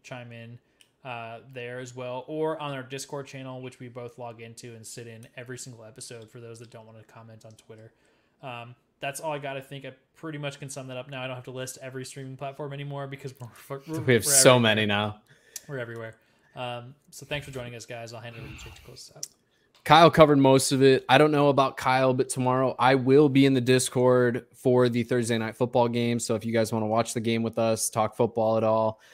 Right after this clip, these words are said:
Speaker 2: I got about thirty fantasy football lineups to set by tomorrow. So
Speaker 1: Bingo.
Speaker 2: the, the grind
Speaker 1: Football's
Speaker 2: is
Speaker 1: back. We didn't even talk about it.
Speaker 2: Football's fucking back.
Speaker 1: Football's back.
Speaker 2: That, I know that was the name of the episode. I'm sorry for not talking about it more, but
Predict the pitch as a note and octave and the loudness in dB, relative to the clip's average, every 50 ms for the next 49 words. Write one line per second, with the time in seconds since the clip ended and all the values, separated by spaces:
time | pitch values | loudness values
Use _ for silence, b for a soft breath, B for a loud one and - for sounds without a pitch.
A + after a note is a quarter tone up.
0 | b b b A2+ A2 A2+ A2 G#2 A2 A2 - - - B2 A#2+ A#2+ A#2+ A#2 - B2 | b b b 2 4 4 4 4 2 0 0 4 6 6 6 6 2 -2 -2 -2
1 | A#2 A#2 A2+ - - A2+ - A#2+ G#2+ - A2+ A2 A2 G#2+ G#2+ G#2+ G#2+ G#2 G2+ - | -2 -2 -4 -4 -6 -6 -6 -6 -4 -2 -4 -4 -2 -4 -4 -4 -6 -6 -6 -6
2 | - A2+ G#2 - - A#2 A2 G#2+ - - G#2+ A2 G#2 - A2+ G#2+ G#2+ G#2 G#2 G#2 | -6 -2 -2 0 0 0 -2 -2 -4 -4 -4 -4 -4 -6 -6 -4 -2 -2 -2 -2
3 | G#2 G#2 G#2 G2 - - G#2 G2 F#2+ F#2+ - _ _ _ _ C3+ C3+ C3 C3 B2 | -2 -2 -2 -4 -4 -2 -2 -2 -2 -4 -6 _ _ _ _ -10 -10 -8 -6 -6
4 | A2+ G2+ - _ _ - C#3 A#2+ G2+ A#2+ C3 C3 C3+ C#3+ C#3+ C#3+ C#3+ C#3 C3+ B2 | -6 -6 -6 _ _ 0 0 0 2 4 6 6 6 6 6 6 4 4 4 2
5 | C3 C#3+ C#3 B2 C#3 F3+ G#3 G3 D#3+ - - B2+ C#3 D3 - C3+ - - - A#2 | -2 -4 -4 -4 -6 -6 -6 -6 -8 -10 -8 -8 -8 -8 -8 -14 -16 -20 -20 -20
6 | - _ _ _ _ - F3+ G3 G3 - G3+ F#3 F3 D#3 - - - D3+ C#3+ C3 | -20 _ _ _ _ 4 4 4 6 6 6 8 6 6 2 2 2 2 2 4
7 | - C3+ A#2+ A#2 G2+ - F#2 F2+ F2 E3+ E3+ F#3+ D3+ B2+ - - B2 A#2 A2+ _ | 2 -2 -2 -2 -2 -4 -6 -6 -6 -6 -6 -6 -6 -6 -8 -14 -16 -16 -18 _
8 | _ _ _ _ _ - D3 D#3 D#3+ D#3 - - - D3 D3+ E3+ F3+ F3+ E3+ D#3+ | _ _ _ _ _ 2 4 4 4 2 0 -2 0 2 4 6 6 6 6 6
9 | D3+ D3 D3 C#3+ C#3 C#3 C#3 C3 B2 A#2+ A#2+ A2+ - A#2 - - A#2+ A#2 A2+ A2+ | 2 2 0 2 2 2 2 2 2 2 2 0 0 -4 0 2 2 2 2 0
10 | A2 - - D#3+ D#3+ D#3+ D#3 C#3+ C#3 - C3 B2 A#2+ - - A2+ A2+ A2 A#2 A2+ | -2 -2 2 4 6 6 6 4 2 0 -4 -4 -4 -4 -2 -2 -2 -2 -2 -2
11 | G#2 G#2+ G#2+ A2 A2 G2 A2+ A2 A2 G#2+ G#2+ G2+ G#2+ G2+ G2 - | -2 -2 -2 -2 -2 -4 -4 -2 0 0 0 0 -2 -4 -6 -8